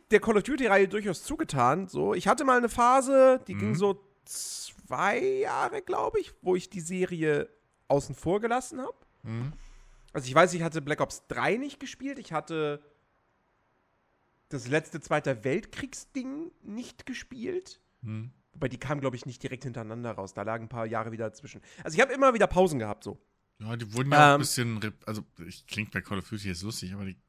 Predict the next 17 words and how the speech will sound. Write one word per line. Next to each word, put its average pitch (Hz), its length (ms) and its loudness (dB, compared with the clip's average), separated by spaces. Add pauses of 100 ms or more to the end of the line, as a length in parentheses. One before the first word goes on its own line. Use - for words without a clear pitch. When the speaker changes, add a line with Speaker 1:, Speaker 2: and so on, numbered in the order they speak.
(140)
Speaker 2:
wurden - 220 2
auch - 100 -6
ein 151 80 -6
bisschen 95 440 -8
Speaker 1:
<laughs> - 60 -16
Speaker 2:
repetitiv. 104 760 -14 (280)
Speaker 1:
Ja, 151 220 6
ja. 135 200 8
Speaker 2:
Wenn 107 60 -2
man, 104 180 -2
wenn 107 60 -2
man 107 100 -2
Speaker 1:
So. - 140 -2
Speaker 2:
Singleplayer-Spieler 95 680 0
war. 82 80 -12 (720)
Speaker 1:
Genau, 143 360 2
aber 175 320 6